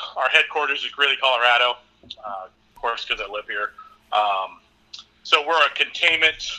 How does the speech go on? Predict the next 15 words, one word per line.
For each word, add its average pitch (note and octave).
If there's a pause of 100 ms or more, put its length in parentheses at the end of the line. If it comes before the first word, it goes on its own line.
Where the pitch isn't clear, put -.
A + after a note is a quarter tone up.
(100)
a A#2
full D#3
containment, C3+ (560)
surface D3
rental, C3 (200)
uh, A2+ (180)
and A2+
custom C3+
trailer B2+ (440)
company. D#3 (560)
Um, A2
so A#2+
we A#2+
put - (400)
containment C3